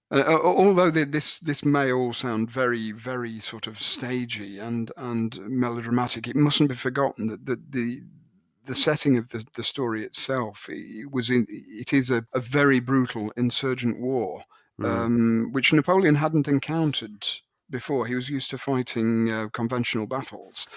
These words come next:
Speaker 2: Yes.
Speaker 1: Uh, and he would encounter this again, uh, when he invaded, uh, Russia in eighteen twelve.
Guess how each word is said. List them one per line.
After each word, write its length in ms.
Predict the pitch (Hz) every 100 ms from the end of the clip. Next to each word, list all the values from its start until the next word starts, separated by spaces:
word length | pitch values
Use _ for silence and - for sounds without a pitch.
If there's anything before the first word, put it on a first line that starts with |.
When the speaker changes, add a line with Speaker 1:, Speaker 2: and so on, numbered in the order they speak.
| -
Speaker 2:
Yes. 280 | 107 95 - -
Speaker 1:
Uh, 180 | 131 120
and 100 | 135
he 80 | 143
would 120 | 143
encounter 520 | 143 135 160 156 -
this 220 | 135 123 127
again, 540 | 135 143 98 95 85 _ _ -
uh, 320 | 131 120 120
when 180 | 120 127
he 80 | 123
invaded, 640 | 123 127 123 123 123 120
uh, 180 | 123 117
Russia 340 | 120 135 - 120
in 80 |
eighteen 380 | 120 113 120 117
twelve. 640 | - 151 139 107 90 -